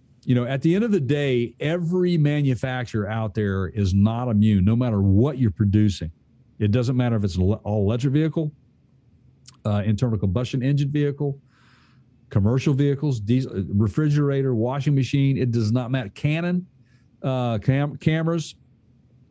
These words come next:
Apple AirPods. The, the, it, the list goes on and on and on for supply chain problems.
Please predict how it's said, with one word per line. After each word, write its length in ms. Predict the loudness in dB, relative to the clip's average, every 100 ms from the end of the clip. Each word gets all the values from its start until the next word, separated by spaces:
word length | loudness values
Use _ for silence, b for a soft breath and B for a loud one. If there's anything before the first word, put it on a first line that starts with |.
| _ -8
Apple 380 | -6 -2 -2 -2
AirPods. 800 | -2 -2 -2 -2 -2 -4 -6 -14 _ _ b b b _ _ _ _ _ _ _ -10
The, 120 | -2
the, 300 | 0 0 -2 -2
it, 300 | -4 -2 0
the 80 |
list 280 | 2 0 -2
goes 220 | -2 -4 -4
on 240 | -6 -4 -2
and 100 | -2
on 180 | -2
and 100 | -2
on 180 | -2 -4
for 120 | -4
supply 340 | -4 -4 -4 -6
chain 220 | -4 -4
problems. 440 | -4 -8 -10 -20